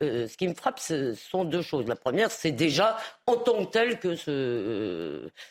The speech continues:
cette personne, euh, cet agresseur présumé, mais visiblement, euh, il n'y a pas beaucoup de doute,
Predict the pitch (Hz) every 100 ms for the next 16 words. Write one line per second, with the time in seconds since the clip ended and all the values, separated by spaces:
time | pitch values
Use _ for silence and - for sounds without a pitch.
0 | _ - 117 - - - 220 226 139 -
1 | - 123 110 - 110 113 107 107 - 117
2 | 104 - - 95 110 131 208 156 101 82
3 | 90 92 95 95 101 76 58 50 - -
4 | 95 92 - 127 151 233